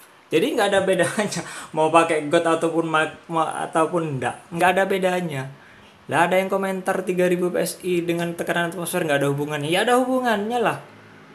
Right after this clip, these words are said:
Wong di sini tiga ribu tekanan tinggi, di sini tekanan rendah, ya pasti dia akan keluar. Gitu, makanya, eh, seal ini akan selalu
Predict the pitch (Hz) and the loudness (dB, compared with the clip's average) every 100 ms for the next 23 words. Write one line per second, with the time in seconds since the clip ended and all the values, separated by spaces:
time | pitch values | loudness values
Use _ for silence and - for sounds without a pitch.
0 | 196 190 185 190 190 196 185 180 170 170 | -4 0 0 0 -2 2 4 4 2 0
1 | 175 175 170 170 165 160 170 165 165 165 | 0 0 0 0 0 2 4 4 2 -2
2 | 156 156 147 160 143 143 139 139 196 180 | -2 -2 -4 -2 0 0 -2 -2 -2 2
3 | 175 175 175 180 185 185 165 156 151 151 | 2 2 0 0 2 4 4 2 0 -4
4 | 170 - - - - - - _ 156 160 | -10 -20 -20 -20 -20 -20 -20 _ -4 -2
5 | 160 156 143 135 110 101 120 165 170 - | 0 -2 0 0 -2 -4 0 2 2 -2
6 | - - - - - 156 156 156 151 147 | -16 -20 -20 -20 -6 4 6 8 8 6
7 | 143 170 151 139 120 143 156 143 156 147 | 4 0 -2 -4 -2 0 0 0 -2 0
8 | 135 143 | 0 0